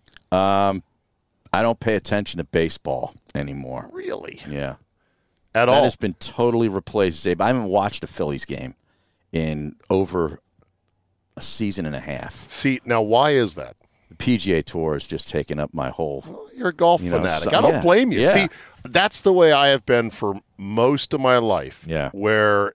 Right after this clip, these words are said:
Speaker 2: it's a matter of where do I have time and space to spend?
Speaker 1: Mm-hmm.
Speaker 2: And I would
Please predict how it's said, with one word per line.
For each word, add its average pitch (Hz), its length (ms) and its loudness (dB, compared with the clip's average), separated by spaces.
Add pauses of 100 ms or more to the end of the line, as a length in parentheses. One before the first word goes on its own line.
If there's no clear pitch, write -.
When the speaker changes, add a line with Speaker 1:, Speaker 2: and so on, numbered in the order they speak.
(120)
Speaker 2:
it's 107 200 -2
a 120 60 2
matter 127 480 4
of 110 300 4 (460)
where 131 340 4
do 170 100 6
I 143 140 6
have 131 260 4
time 120 380 2
and 101 80 -6
space 104 500 -2
to - 160 -10
spend? 80 640 -2 (100)
Speaker 1:
Mm-hmm. 82 360 -4 (200)
Speaker 2:
And 117 140 2
I 117 60 4
would 117 160 2